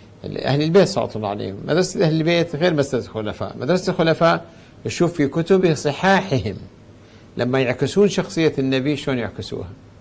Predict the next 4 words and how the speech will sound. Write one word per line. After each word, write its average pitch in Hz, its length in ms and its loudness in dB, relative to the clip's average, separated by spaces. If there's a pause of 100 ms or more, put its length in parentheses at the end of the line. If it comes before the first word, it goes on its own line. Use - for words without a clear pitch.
(1400)
شارب 120 380 0
للخمر، 117 460 -6 (2000)
يوقف 120 480 2
ويتبول، 117 480 0